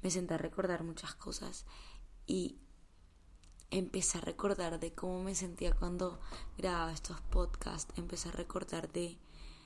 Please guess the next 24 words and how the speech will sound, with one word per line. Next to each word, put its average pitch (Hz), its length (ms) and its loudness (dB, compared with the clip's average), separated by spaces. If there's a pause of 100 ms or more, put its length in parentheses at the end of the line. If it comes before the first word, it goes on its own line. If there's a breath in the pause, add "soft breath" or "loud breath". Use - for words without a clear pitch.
(520 loud breath)
de, 175 440 2 (920)
de - 120 -6 (100)
cómo 185 300 2
estaba 185 460 0
mentalmente 175 960 -2
o 175 180 -2
de 165 140 -2
cómo 170 280 -6
estaba 180 320 -2
viviendo 175 460 -6
con 180 240 -6 (160)
tanto 170 360 0
propósito - 840 -6 (960 loud breath)
cuando 180 180 4
estaba 175 300 0
haciendo 180 360 -2
esto. 175 520 -4 (840 loud breath)
Y 175 280 -2
hace - 260 0
ratico - 420 -2
ya 196 140 2
estoy - 240 -2
sintiendo 190 440 -4
así, 180 460 -4